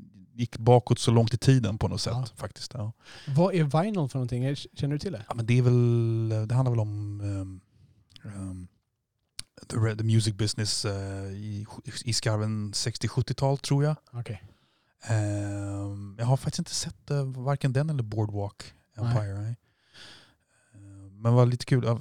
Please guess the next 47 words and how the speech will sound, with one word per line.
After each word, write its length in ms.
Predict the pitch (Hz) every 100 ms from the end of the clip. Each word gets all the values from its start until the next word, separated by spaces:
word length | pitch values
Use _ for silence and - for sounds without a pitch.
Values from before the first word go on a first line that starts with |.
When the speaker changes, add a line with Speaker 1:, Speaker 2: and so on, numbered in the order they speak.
| -
Speaker 1:
shit, 240 | - 135
det 60 | 120
här 40 |
var 60 | 139
inte 140 | 131
riktigt 200 | 110 107
rättvist. 380 | 120 - 123 -
Vi 180 | 120 120
liksom, 340 | 113 117 107
först 340 | - 127 -
<laughs> 0 |
pratade 420 | - 127 - - 139
vi 60 | 156
om 40 | -
min 180 | 131 117
favorit 320 | - 127 120
Clintan 340 | - 120 127 127
och 100 | 117
sen 160 | 123
om 180 | 117 113 - 156
Speaker 2:
<laughs> 140 | 120
Speaker 1:
Scorsese. 480 | 110 135 135 143 135
Jag 60 | 117
ska 80 | 120
ta 120 | 131
något 180 | 127 120
lite 180 | 127
mer 120 | 131 127
up 140 | 127
your 180 | 135 139
alley 220 | 120 117
kanske. 280 | 123 113 120 - - -
Speaker 2:
Ja, 160 | 131 123
Speaker 1:
Ja, 260 | 110 113 123 _
Speaker 2:
du 100 | -
Speaker 1:
men, 80 | 143
Speaker 2:
får, 380 | 143 139 113 123
Speaker 1:
ja. 220 | 131 127 135
Speaker 2:
vi, 240 | 170 156
vi 160 | 151 143
får 100 | 135
vända 220 | 127 120
på 120 | 120
det 60 | 117
nästa 220 | 113 117
gång. 120 | 113 -
Speaker 1:
Ja. 220 | - 127